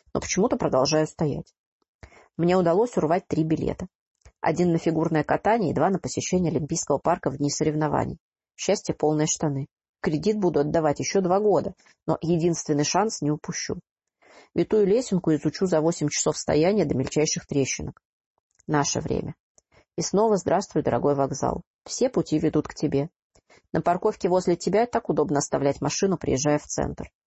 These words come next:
Моё любимое почтовое отделение тоже возле тебя. И пара любимых кафе неподалёку. Вон там через дорогу шикарная столовая. Правда вкусно. Сказала бы, как дома, но дома я редко готовлю первое, второе и десерт.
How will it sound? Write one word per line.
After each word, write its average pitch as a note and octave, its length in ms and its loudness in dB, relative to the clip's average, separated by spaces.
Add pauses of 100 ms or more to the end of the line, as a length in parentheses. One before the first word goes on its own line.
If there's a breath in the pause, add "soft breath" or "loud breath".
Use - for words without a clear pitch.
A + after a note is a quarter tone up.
(440 soft breath)
Моё E3 200 4
любимое F#3 360 2
почтовое E3+ 440 0
отделение E3 480 2
тоже D#3 320 2
возле C#3 340 -2
тебя. C3+ 380 -4 (560 soft breath)
И - 80 -2
пара A3+ 260 2
любимых F3+ 380 2
кафе C#3 320 0
неподалёку. - 640 -4 (480)
Вон D#3+ 160 0
там F#3+ 180 2
через D#3 280 -2
дорогу F3 340 2
шикарная D#3+ 480 -2
столовая. C3+ 560 -2 (240)
Правда F3+ 300 0
вкусно. - 400 -10 (580 soft breath)
Сказала G#3 440 2
бы, F#3 120 0
как F#3 220 0
дома, B3 260 2
но C#3+ 140 2
дома G3+ 240 2
я G#3 80 4
редко C3+ 320 0
готовлю C3 360 0
первое, F3 340 0
второе C#3 340 2
и D3 40 0
десерт. - 440 -8